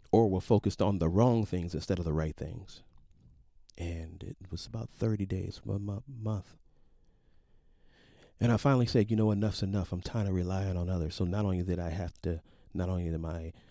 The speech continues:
curved, not only am I sidelined, I'm, I've been relying for thirty days on others to get me where I need to go. So now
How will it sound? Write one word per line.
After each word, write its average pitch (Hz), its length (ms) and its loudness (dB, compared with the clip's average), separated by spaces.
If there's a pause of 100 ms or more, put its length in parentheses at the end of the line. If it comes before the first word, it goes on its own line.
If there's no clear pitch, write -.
(120)
curved, 92 520 0
not 92 160 0
only 90 180 0
am 85 140 -4
I 85 60 -4
sidelined, 87 800 -4
I'm, 82 280 -4 (100)
I've 82 100 -4
been 90 160 0
relying 90 600 0
for 87 80 -6
thirty 92 280 0
days 90 420 0
on 87 100 -4 (140)
others 95 320 2
to - 80 -6
get 87 240 -2
me 90 100 -2
where 87 260 -2
I 82 60 -4
need 87 200 -4
to - 60 -10
go. 107 260 4
So 82 160 -2
now 98 460 0